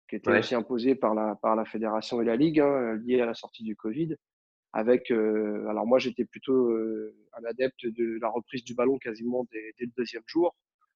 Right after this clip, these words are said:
Speaker 1: Aujourd'hui, bon, bah voilà, on vient de finir notre première semaine entre les tests médicaux et les activités un peu dérivatives et la reprise tranquille. On n'a pas fait de, on n'a pas fait de ballon sur cette première semaine.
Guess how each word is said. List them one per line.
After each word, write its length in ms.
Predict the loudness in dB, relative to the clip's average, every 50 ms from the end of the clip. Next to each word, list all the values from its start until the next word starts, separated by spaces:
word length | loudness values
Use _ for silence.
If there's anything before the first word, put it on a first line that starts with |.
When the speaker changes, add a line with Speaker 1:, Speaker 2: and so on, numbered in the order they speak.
| _ _ _ _
Speaker 1:
Aujourd'hui, 440 | -12 -6 -4 -4 -2 0 2 2 4
bon, 180 | 4 4 4
bah 140 | 4 2 2
voilà, 200 | 2 4 6 6
on 220 | 6 6 4 0
vient 140 | -4 -6 -8
de 40 | -10
finir 240 | -8 -6 -4 -2 0
notre 160 | 0 -2 -4
première 300 | -4 -6 -4 -2 -2 -2
semaine 360 | -4 -4 -2 0 2 2 2 2
entre 200 | 0 -2 -4 -8
les 100 | -8 -8
tests 240 | -8 -10 -12 -6 -6
médicaux 680 | -6 -6 -6 -8 -12 _ 2 4 6 6 8 8 6
et 420 | 6 4 0 -4 -6 -4 -4 -4
les 100 | -6 -6 -8 -8
activités 480 | -8 -10 -10 -10 -6 -6 -6 -6 -6 -8
un 60 | -10 -10
peu 80 | -10 -10
dérivatives 760 | -6 -6 -4 -4 -2 -2 -2 -2 -4 -4 -2 0 0 0 0
et 40 | -2
la 120 | -4 -4 -6
reprise 300 | -6 -8 -8 _ -8 -8
tranquille. 400 | -8 -10 -12 -12 -4 -2 0 0
On 60 | 2
n'a 100 | 0 -2
pas 140 | -4 -6 -10 -6 -4
fait 80 | -4
de, 180 | -4 -2 -4 -4
on 80 | -4 -6
n'a 80 | -8
pas 140 | -8 -10 -8 -6
fait 60 | -6
de 80 | -2 0
ballon 220 | 0 0 0 -4
sur 120 | -6 -10
cette 200 | -14 -14 -16 -16 _
première 280 | _ -12 -10 -10 -10 -10
semaine. 340 | -10 -6 -2 0 0 0